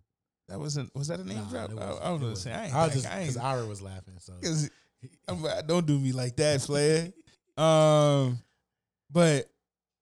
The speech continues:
Speaker 1: nothing. What's that album that we, when we hit a, when we hit a road trip?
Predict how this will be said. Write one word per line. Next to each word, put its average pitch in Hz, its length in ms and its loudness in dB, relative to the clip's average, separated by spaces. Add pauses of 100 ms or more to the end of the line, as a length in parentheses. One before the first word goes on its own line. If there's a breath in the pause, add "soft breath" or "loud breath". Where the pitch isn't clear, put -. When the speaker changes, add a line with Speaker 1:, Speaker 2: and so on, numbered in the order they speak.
(360)
Speaker 1:
nothing. 165 560 2
What's 196 260 2
that 202 220 0
album 151 340 4
that 123 140 0
we, 123 140 0
when 127 160 -2
we 135 100 2
hit 139 220 2
a, 120 160 -2
when 127 180 -2
we 143 100 2
hit 135 140 0
a 131 80 2
road 123 340 2
trip? 95 280 -8